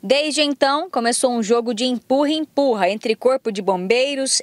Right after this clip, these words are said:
Enel e Zonose, pra saber de quem era a responsabilidade pra fazer a retirada do enxame. No mês passado, as equipes da concessionária de energia elétrica e da prefeitura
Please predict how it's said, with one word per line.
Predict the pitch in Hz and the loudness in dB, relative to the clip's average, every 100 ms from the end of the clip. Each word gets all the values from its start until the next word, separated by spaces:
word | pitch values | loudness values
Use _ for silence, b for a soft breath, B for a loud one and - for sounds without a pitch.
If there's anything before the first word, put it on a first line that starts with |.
| - | 0
Enel | 254 277 285 285 277 | 0 2 0 -2 -2
e | 269 | -4
Zonose, | 254 294 277 233 214 180 151 | -2 0 2 2 2 0 -6
pra | - 208 | -4 -2
saber | 240 247 | 0 0
de | 262 294 | -2 -4
quem | - 320 370 | 0 2 2
era | 302 | 2
a | |
responsabilidade | 294 277 262 254 233 240 202 220 233 | 0 -2 -4 -2 0 0 2 0 0
pra | - 240 | -2 0
fazer | 233 240 | 0 2
a | 233 | 0
retirada | 208 247 - 302 262 294 294 | 0 -2 0 0 2 0 -2
do | 269 | -4
enxame. | 302 - 226 185 165 165 B B B B | -6 -2 0 0 0 -6 B B B B
No | 220 | 0
mês | 254 277 | 0 2
passado, | - 262 - 247 254 254 B B | 0 2 2 0 0 -4 B B
as | - 233 | 0 0
equipes | 247 262 262 226 | 0 0 0 2
da | 233 | 0
concessionária | - 254 262 262 - 233 220 240 233 | 0 -2 0 0 2 2 2 2 2
de | 220 | 0
energia | 220 226 214 | 0 0 2
elétrica | 196 196 220 196 180 180 | 2 2 0 -2 -4 -2
e | |
da | 190 233 | 0 0
prefeitura | - 269 320 285 220 208 | 0 -2 -2 0 2 2